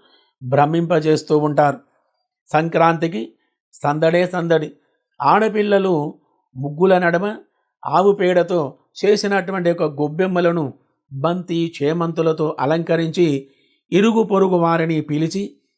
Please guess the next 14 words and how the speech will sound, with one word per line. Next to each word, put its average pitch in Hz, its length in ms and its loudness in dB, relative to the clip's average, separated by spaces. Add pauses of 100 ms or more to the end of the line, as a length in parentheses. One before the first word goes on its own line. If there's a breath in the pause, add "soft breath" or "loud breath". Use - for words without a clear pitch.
(380)
"గొబ్బియ్యల్లో, 175 880 2
గొబ్బియ్యల్లో" 165 680 2
అంటూ 156 240 0 (540 soft breath)
పాటలు 175 360 2
పాడుతూ 156 460 -2 (480 soft breath)
ఆనందంగా 165 680 0 (100)
నృత్యాలు 156 580 -2 (140)
చేస్తూ 147 300 0
ఉంటారు, 151 400 0 (540)
ఆనందిస్తూ 151 640 0
ఉంటారు. 147 400 0 (540)
ఈ 196 160 4
పండుగ 190 400 4
దినాలలో 170 800 2